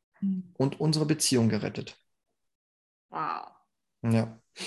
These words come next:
Speaker 2: genau. Und das waren so die ersten Anzeichen, wo, wo meine Freundin gesagt hat, "Ey Marc, es geht nicht, du musst da irgendwie", und ich habe gesagt, "Nerv mich nicht, du hast da nichts zu sagen." Dann, als meine Mutter angefangen hat zu sagen, "Es ist aber, es sieht nicht gut aus,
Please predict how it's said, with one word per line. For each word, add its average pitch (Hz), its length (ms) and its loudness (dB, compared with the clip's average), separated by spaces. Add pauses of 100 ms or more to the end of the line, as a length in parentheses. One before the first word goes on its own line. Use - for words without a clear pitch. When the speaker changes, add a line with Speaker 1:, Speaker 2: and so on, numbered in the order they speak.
(380)
Speaker 2:
genau. 117 420 4
Und 120 100 2
das 123 160 4
waren 139 100 8
so 139 100 10
die 131 100 6
ersten 131 260 6
Anzeichen, 135 640 4
wo, 123 80 4
wo 123 440 0
meine 120 240 2
Freundin 127 300 4
gesagt 120 300 2
hat, 117 120 0
"Ey 123 120 0
Marc, 123 300 4
es 117 140 -2
geht 131 240 2
nicht, 127 260 2
du 123 60 -2
musst 120 180 -2
da 120 60 2
irgendwie", 127 220 2
und 123 100 0
ich - 40 -4
habe 113 100 -4
gesagt, 117 340 -2
"Nerv 123 520 -2
mich 147 180 -4
nicht, 143 200 -4
du 131 60 -4
hast 120 140 -6
da 120 60 0
nichts 120 220 -2
zu - 100 -16
sagen." 135 380 2 (640)
Dann, 120 240 6
als 120 200 0
meine 120 140 8
Mutter 151 260 8
angefangen 135 380 4
hat 127 120 0
zu 123 80 -2
sagen, 120 240 4
"Es 117 180 -2
ist 117 140 -6
aber, 123 200 4
es 117 80 -2
sieht 139 140 -6
nicht 123 180 -2
gut 165 180 2
aus, 165 420 2